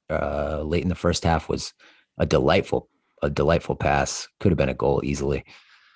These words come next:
So I thought Robinson was, Robinson had a positive outing too. So I'm, I'm pretty happy with the back four.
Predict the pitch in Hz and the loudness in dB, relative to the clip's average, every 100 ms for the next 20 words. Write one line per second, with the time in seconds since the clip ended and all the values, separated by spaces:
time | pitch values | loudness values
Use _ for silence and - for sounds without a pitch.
0 | - - _ _ _ _ - - 139 175 | -20 -20 _ _ _ _ -2 2 4 6
1 | 147 123 135 120 120 107 117 117 120 120 | 6 6 6 6 6 6 4 4 6 6
2 | 101 - 104 98 85 76 - - - _ | 4 4 2 2 0 -6 -10 -20 -20 _
3 | _ 73 71 67 - - - - - - | _ -4 -2 -4 -10 -10 -2 -2 -2 0
4 | 82 87 - 104 - 185 143 92 80 - | 2 0 0 -2 4 4 6 4 2 -2
5 | 71 - - 65 - - - 50 - | -6 -4 0 0 -2 -6 -4 -4 -6